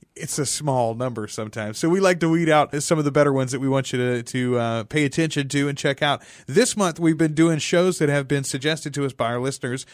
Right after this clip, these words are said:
And in this case, this show, Star Talk Radio, was submitted by Derek Arnold. Thank you, Derek, 'cause I, it's a show that I enjoyed quite a lot. I, I got some listener email, though,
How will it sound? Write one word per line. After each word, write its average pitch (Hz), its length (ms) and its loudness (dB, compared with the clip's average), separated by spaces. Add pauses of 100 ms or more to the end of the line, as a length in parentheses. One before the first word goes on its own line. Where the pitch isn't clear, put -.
And 139 240 -2
in 139 100 2
this 214 220 4
case, 135 400 -2
this 160 180 0
show, 160 220 2
Star 156 240 0
Talk 135 240 0
Radio, 131 420 0
was 147 340 2
submitted 143 540 0
by 123 480 0 (100)
Derek 156 420 0 (140)
Arnold. 151 540 2 (100)
Thank 165 300 -2
you, 127 80 -2
Derek, 151 320 0
'cause 131 180 -6
I, 127 140 -2
it's 135 220 -4
a 139 60 -2
show 147 200 -4
that 143 140 -2
I 143 100 0
enjoyed 143 320 -2
quite 143 220 0
a - 20 -4
lot. 151 340 -2
I, 147 300 2
I 165 120 -2
got 202 200 0
some 170 160 -2
listener 165 340 0
email, 139 360 0
though, 104 300 -6